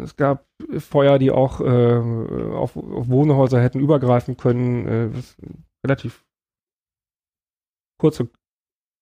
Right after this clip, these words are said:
davor irgendwie noch unterbunden werden konnte. Ähm, was auch so ein Ding war, okay, dann müssen, dann müssen wir jetzt hier raus.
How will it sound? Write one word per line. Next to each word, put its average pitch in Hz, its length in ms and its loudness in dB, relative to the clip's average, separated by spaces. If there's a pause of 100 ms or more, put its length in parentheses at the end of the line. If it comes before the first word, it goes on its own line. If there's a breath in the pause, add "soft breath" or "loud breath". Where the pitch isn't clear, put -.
(880)
davor 156 360 2
irgendwie 139 240 2
noch 135 100 0
unterbunden 135 480 0
werden 131 260 0
konnte. 123 460 0 (800 loud breath)
Ähm, 120 560 2 (1080)
was 135 160 0
auch 143 100 2
so 143 100 2
ein 135 80 4
Ding 139 160 4
war, 127 80 4
okay, 127 180 2
dann 120 140 2
müssen, 117 320 0
dann 110 100 2
müssen 120 160 0
wir 107 100 4
jetzt 104 160 2
hier 104 120 4
raus. 98 520 0